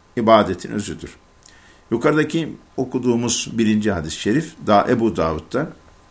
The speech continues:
ikincisi de Ebu Davud'da, üçüncüsü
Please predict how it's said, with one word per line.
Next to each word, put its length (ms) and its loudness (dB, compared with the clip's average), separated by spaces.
ikincisi 500 0
de 140 2
Ebu 260 2
Davud'da, 440 -2
üçüncüsü 600 -4